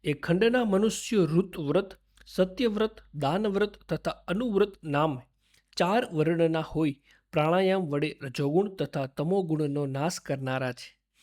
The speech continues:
અને પરમ સમાધિથી વાયુ સ્વરૂપ ભગવાનની ઉપાસના કરતા આ મંત્ર જપે છે.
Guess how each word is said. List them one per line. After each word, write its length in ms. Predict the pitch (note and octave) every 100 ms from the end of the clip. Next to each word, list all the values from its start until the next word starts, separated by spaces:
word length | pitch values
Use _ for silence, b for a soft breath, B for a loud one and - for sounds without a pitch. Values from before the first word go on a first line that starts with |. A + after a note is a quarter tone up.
| b b
અને 160 | C#3 C3
પરમ 300 | - G3 A3+ -
સમાધિથી 720 | - D#3 E3+ D#3+ E3 E3+ F3+
વાયુ 340 | C3 C3+ G3+
સ્વરૂપ 440 | G3+ E3 D#3 C3 _ _ B B B
ભગવાનની 520 | D3 D3+ F#3+ A3+ A3+ A#3
ઉપાસના 580 | D3+ D3 D#3+ E3+ F#3+ F#3+
કરતા 380 | F#3 D3 D3 E3
આ 220 | - D#3
મંત્ર 400 | C#3 C#3+ F#3 G3+
જપે 340 | C#3 C3+ C3 B2
છે. 240 | -